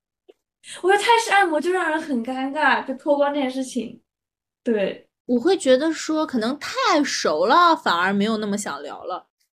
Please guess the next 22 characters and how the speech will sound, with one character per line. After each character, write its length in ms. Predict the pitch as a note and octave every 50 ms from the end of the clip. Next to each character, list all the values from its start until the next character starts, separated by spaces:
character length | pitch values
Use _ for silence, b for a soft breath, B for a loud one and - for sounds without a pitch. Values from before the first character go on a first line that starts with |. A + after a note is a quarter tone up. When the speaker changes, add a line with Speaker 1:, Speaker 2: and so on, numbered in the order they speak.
| _ _ _ _ _ _ _
Speaker 2:
但 160 | - F#4+ G4 E4+
是 80 | F#4
如 140 | D#4+ C4 D#4
果 100 | F#4+ F4
不 140 | G#3 G#3 -
太 240 | - - D#4+ D#4 C#4+
熟， 280 | - - G#3 F#3 F#3
我 200 | G#3 G#3 F#3 -
就 120 | - A#3 A3
不 140 | G3 F#3+
太 260 | F3+ - - C#4+ C4+ B3+
会 520 | B3+ - C4+ C4 A#3+ G#3+ G3 - - _
想 300 | - - - - - -
要 100 | E3+ F3+
跟 400 | E3+ - G3+ G3 G3 G3+ G3 G3+ - _
别 160 | _ - F3 C#3
人 140 | E3 E3
一 20 | E3+
起 160 | G3 - -
去 140 | - - F#3
按 160 | - G3 E3+
摩。 180 | E3 - -